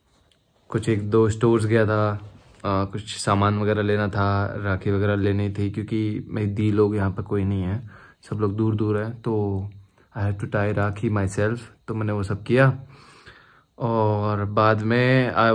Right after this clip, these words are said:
was alone at home with डॉलर, जो कि अभी खेल रहा है मेरे पीछे, मैं थोड़ी देर बाद आपको दिखाता हूँ।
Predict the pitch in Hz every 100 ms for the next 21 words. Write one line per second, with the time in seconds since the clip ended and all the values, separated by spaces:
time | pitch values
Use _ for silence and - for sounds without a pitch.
0 | 110 113 104 - 113 120 127 131 131 131
1 | 131 139 131 131 139 143 147 147 147 -
2 | - _ _ _ _ _ _ - 117 107
3 | 98 101 - - _ 135 120 117 113 110
4 | - 104 101 95 98 101 101 110 110 107
5 | 110 107 98 98 107 95 90 90 127 139